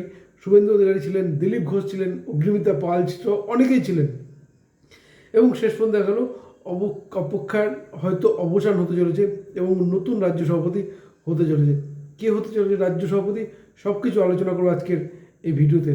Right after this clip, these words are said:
নমস্কার, আমি সত্যজিৎ পাল। জল্পনা চলছে দু হাজার চব্বিশ লোকসভা নির্বাচনের পর থেকে, কিন্তু তারপর থেকেও, আহ, বিজেপির কেন্দ্রীয় নেতৃত্ব কিন্তু সিদ্ধান্তে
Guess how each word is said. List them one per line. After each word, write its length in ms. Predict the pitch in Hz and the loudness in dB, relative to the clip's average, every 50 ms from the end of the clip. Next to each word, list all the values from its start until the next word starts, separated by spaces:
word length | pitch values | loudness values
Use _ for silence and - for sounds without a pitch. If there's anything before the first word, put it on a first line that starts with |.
| 139 175 | 0 2
নমস্কার, 400 | 185 196 - - - 202 202 196 202 - - - - _ _ _ - | 2 2 0 0 -2 -4 -4 -4 -6 -8 -14 -20 -20 _ _ _ -8
আমি 160 | 165 180 214 202 | -4 -2 -2 -2
সত্যজিৎ 400 | - - 156 143 170 160 147 156 - | -2 -4 -6 -4 -2 -2 -2 0 -2
পাল। 140 | 147 139 - - - - - - _ _ - - _ _ _ _ _ - | -2 -4 -4 -6 -14 -20 -20 -20 _ _ -20 -20 _ _ _ _ _ -6
জল্পনা 420 | 143 175 185 196 185 208 233 226 220 226 | 0 2 4 4 4 4 4 4 4 2
চলছে 200 | 220 220 220 233 196 | 0 0 2 0 0
দু 120 | 165 170 | 0 0
হাজার 200 | 175 185 185 185 - | 0 0 -2 -4 -2
চব্বিশ 320 | 196 190 180 208 214 - - - - | -2 -2 -2 -2 -4 -6 -8 -8 -4
লোকসভা 460 | 147 160 175 180 180 180 - 202 190 185 | 0 2 2 2 0 0 -2 0 0 0
নির্বাচনের 440 | 185 190 180 185 170 196 202 196 202 - | 2 0 0 0 0 2 2 2 0 -2
পর 120 | 170 170 147 147 - | -4 -4 -4 -6 -6
থেকে, 180 | - 170 165 147 - - - - - - - - - | -4 -2 0 0 -2 -2 -6 -16 -20 -20 -20 -20 -14
কিন্তু 200 | _ - 220 - | _ -6 -6 -2
তারপর 260 | - 208 196 208 220 220 - | -2 -2 0 0 -2 -2 -2
থেকেও, 240 | 233 226 247 226 175 | -4 -4 -2 0 0
আহ, 640 | 147 143 - - - - - - - - - 170 170 147 139 | 0 -2 -6 -8 -16 -20 -20 -20 -16 -10 -4 -2 -2 0 0
বিজেপির 380 | 180 185 208 247 - 254 226 147 - - - | 0 0 0 0 0 0 -2 -4 -6 -6 -2
কেন্দ্রীয় 340 | 185 190 196 202 208 226 214 202 | 2 2 4 4 4 4 4 4
নেতৃত্ব 320 | 202 190 196 196 196 185 196 | 4 2 2 0 -2 0 0
কিন্তু 240 | 175 196 196 190 - 226 | 0 -2 -4 -6 -6 -8
সিদ্ধান্তে 580 | - - - 170 147 147 180 185 185 180 214 | -10 -8 -6 -4 -2 0 0 0 -2 -2 -2